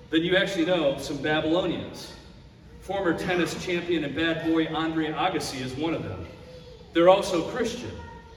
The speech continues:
because the requiem for Babylon has already occurred. Babylon is dying, fading away, and being transformed through resurrection. The actual physical city that rebelled against God, building a tower to heaven,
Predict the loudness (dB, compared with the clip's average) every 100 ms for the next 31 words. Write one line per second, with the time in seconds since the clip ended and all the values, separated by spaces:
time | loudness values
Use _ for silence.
0 | -10 -4 0 2 2 2 0 0 -2 -2
1 | -4 -6 -4 0 2 2 0 -2 -2 -2
2 | -4 -4 -2 0 0 0 0 -2 -6 -8
3 | -6 -4 -2 -6 -10 -14 -18 -20 -20 -20
4 | -4 2 4 4 2 2 0 2 4 4
5 | 2 -2 -8 -10 -14 0 8 8 8 2
6 | 6 6 4 0 -4 -6 0 4 4 2
7 | -2 0 0 -2 -2 0 0 2 2 2
8 | 2 2 2 2 0 -6 -10 -14 -16 -18
9 | -20 0 4 4 4 0 -2 -2 -2 -2
10 | -2 -2 -2 -4 -4 -2 -2 -4 -6 -10
11 | -4 0 0 2 2 4 2 0 0 0
12 | 4 4 4 2 2 0 -2 -2 2 4
13 | 6 6 4 -4 -4 -2 2 2 0 -6